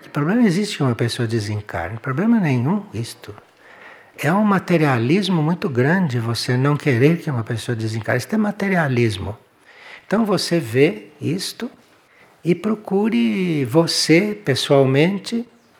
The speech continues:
se considerar da família universal. E à medida que você for tendo consciência que existe uma família universal,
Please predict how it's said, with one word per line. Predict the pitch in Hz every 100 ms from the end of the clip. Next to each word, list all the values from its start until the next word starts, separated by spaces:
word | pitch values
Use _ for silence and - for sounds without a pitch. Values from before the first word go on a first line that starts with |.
| _ _ _ -
se | - -
considerar | - 214 - 190 151 143 160
da | 165 165
família | - 156 151 170 170
universal. | 165 180 190 190 170 - - 123 120 110 - _ _ _ _ _ _ _ _ _ _ -
E | 147
à | 226
medida | 240 156 160 123 123
que | -
você | 135 151 - 156
for | - 160 151
tendo | - 208 226 214
consciência | - 170 135 - - 117 104 95 - 92 85 -
que | - 139
existe | 123 156 185 -
uma | 165 151
família | - 139 120 120 127
universal, | 131 165 151 127 107 - - 151 185 190